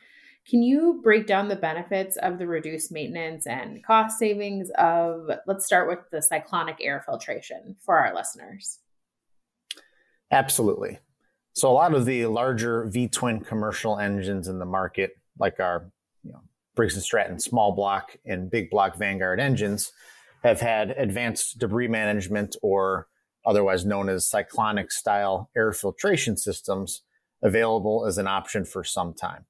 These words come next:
Speaker 2: When we decided to develop a new line of Vanguard single cylinder engines about five to ten years ago, we really focused on solving customer pain points with innovative solutions,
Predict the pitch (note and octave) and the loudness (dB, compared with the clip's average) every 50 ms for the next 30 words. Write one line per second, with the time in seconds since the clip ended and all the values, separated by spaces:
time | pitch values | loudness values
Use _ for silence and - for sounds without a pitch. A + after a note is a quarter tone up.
0 | _ _ _ _ _ _ _ _ - - - - - _ _ _ _ - C#3+ B2 | _ _ _ _ _ _ _ _ -20 -20 -20 -20 -20 _ _ _ _ 2 4 4
1 | B2 B2+ B2 G#2+ G#2+ - - B2+ B2 A#2+ A#2 F#2+ - A2+ G2+ A2 F#2+ A2+ A#2 A2+ | 6 6 4 2 2 2 4 4 4 2 2 0 -2 -2 -2 0 0 0 2 2
2 | A2+ A2 A2+ - - - - - - A2+ A2+ A#2 A#2+ A#2 A2 A2 G#2 A2 A2 G#2+ | 0 0 -4 -8 -18 -18 -10 -2 2 2 4 4 4 2 2 2 2 0 0 0
3 | G#2 G2 F#2 F#2 G#2+ G#2+ G#2+ G#2+ G2 G#2 G2+ G2 F#2+ F#2+ F#2+ F#2 F#2 - - - | 0 0 0 0 -2 -2 -2 -2 -2 0 0 0 0 0 -2 -2 -4 -2 -2 2
4 | - F3+ G#3 G#3+ D3+ A#2+ G2+ - - B2+ A#2+ G#2+ G#2 G2+ G2+ G2 G2 F#2 G2 G2 | 4 4 6 6 4 4 2 0 0 0 0 0 0 2 2 2 2 2 0 -2
5 | F#2 E2+ G2 G2 G2+ G2 G2 - - G2+ F2+ F#2 F#2+ F#2 F#2 F#2 F#2 F2+ - _ | -2 -2 -2 -2 -2 -2 -2 -4 -4 -8 -8 -2 0 2 2 2 0 -2 -4 _
6 | _ _ _ - A#2+ F#2+ F2 - _ _ - G#2+ F#2 F#2 E2 - F#2+ - - F#2 | _ _ _ -16 -14 -14 -14 -14 _ _ -2 0 0 0 0 -4 -6 -6 -6 -4
7 | F#2 G2+ G#2 G2+ - G#2 G2 G2+ G2+ G2 G2 - _ _ _ _ _ _ _ _ | -2 -2 -2 -2 -2 -4 -2 0 2 0 0 -2 _ _ _ _ _ _ _ _
8 | _ _ _ _ _ - B2+ B2+ A#2+ A#2 B2+ C3+ B2+ A2 - - - - - B2+ | _ _ _ _ _ 0 2 4 6 6 6 4 4 2 2 0 0 -2 -2 -4
9 | A2 - - A2 G2+ F#2+ - - A#2 G#2+ G#2+ G#2 G2 G#2 G2+ G2 F#2+ - - C3 | -4 -2 -2 -2 -2 0 0 2 2 2 2 2 0 0 -2 -2 -4 -4 -4 -4
10 | A#2+ - - - A2 G#2+ G2+ F2+ - - C#3 C#3 C#3 C3+ C#3 - C#3 C#3 C#3+ C#3 | -2 -2 -4 -2 0 0 0 0 -2 -2 0 2 2 0 0 0 0 0 0 0
11 | - - - - A#2 G#2+ F#2+ - - - - A#2+ A2+ A2 G#2 F#2+ G2+ F#2+ G2 F#2 | -2 -2 0 2 2 2 2 0 -8 -8 -4 -2 0 0 2 2 0 0 -2 -2
12 | - - - F#2+ F#2 F2 - - - - - - - | -4 -2 -2 -2 -2 -2 -4 -8 -14 -12 -12 -12 -12